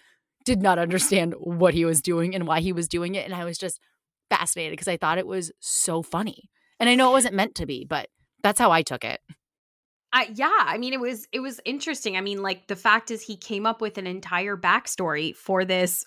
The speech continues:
Speaker 2: artist, for this,
Speaker 1: And
Speaker 2: uh,
Speaker 1: he wanted to have
Speaker 2: persona.
Speaker 1: a whole episode of television dedicated to it when he,
Speaker 2: Dedicated.
Speaker 1: where he played the artist. I just remember it being, it, the whole time you're wondering, like, when is he gonna drop this? And he, like, does not drop character the entire time.
Speaker 2: I mean,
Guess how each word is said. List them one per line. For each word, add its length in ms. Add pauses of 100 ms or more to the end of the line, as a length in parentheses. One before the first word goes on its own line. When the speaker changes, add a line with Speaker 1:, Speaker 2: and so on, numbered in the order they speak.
Speaker 2:
artist, 540
for 100
this, 320
Speaker 1:
And 140
Speaker 2:
uh, 20
Speaker 1:
he 140
wanted 380
to 100
have 80
Speaker 2:
persona. 180
Speaker 1:
a 40
whole 640
episode 380
of 80
television 560
dedicated 560
to 120
it 40
when 140
he, 80
Speaker 2:
Dedicated. 300
Speaker 1:
where 100
he 140
played 500
the 180
artist. 420
I 120
just 240
remember 320
it 100
being, 400 (480)
it, 160
the 80
whole 160
time 160
you're 140
wondering, 320
like, 180
when 240
is 120
he 60
gonna 200
drop 240
this? 240
And 100
he, 100
like, 240
does 200
not 160
drop 180
character 480
the 240
entire 380
time. 320 (560)
Speaker 2:
I 120
mean, 220